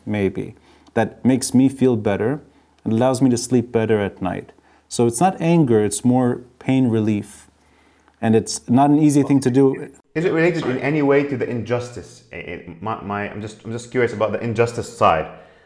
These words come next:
Speaker 2: Uh, um, do you think, um, justice would have changed things? Do you think justice would change things today?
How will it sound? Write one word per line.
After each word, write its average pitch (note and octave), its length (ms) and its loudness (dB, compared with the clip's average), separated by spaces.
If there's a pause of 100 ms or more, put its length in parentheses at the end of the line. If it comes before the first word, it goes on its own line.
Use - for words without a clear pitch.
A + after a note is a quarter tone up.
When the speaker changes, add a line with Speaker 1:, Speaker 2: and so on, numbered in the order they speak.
(200)
Speaker 2:
Uh, F2 680 -4
um, D#2 220 -14
do A#2 60 -2
you B2+ 80 2
think, C3+ 460 -4 (1400)
um, G2 400 -10 (180)
justice C3 580 -2
would A2+ 140 0
have C3 200 0
changed C3+ 460 -4
things? D#3 560 -6 (260)
Do A2+ 60 -8
you C3 80 -2
think C#3+ 180 -2
justice C3+ 360 0
would A2+ 160 -4
change C3+ 320 -4
things C3 240 -6
today? B2 640 -4